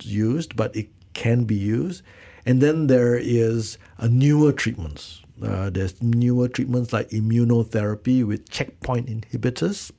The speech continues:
drugs like olaparib and all that, which are showing great promise and prolonging people's lives. The only problem is that it's expensive. It's about twenty-four thousand a month.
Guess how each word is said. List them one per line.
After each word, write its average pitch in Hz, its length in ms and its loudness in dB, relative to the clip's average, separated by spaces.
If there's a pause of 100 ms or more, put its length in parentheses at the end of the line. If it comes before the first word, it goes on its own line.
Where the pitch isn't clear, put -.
(240)
drugs 123 360 0
like - 140 -2 (340)
olaparib 113 760 0
and 104 80 -2
all 107 120 -2
that, 113 120 0
which 110 160 -2
are 107 100 0
showing 117 340 0
great 135 640 0
promise 127 540 -2 (380)
and 110 220 -2 (100)
prolonging 120 600 2
people's 117 440 -2
lives. 143 260 -2
The 135 80 2
only 156 140 0
problem 143 260 2
is 120 60 -4
that 113 100 4
it's - 80 -8
expensive. 117 540 -6
It's 107 120 -6
about 101 300 -2 (380)
twenty-four 135 480 0
thousand 107 380 -2
a 92 40 -4
month. 98 360 -6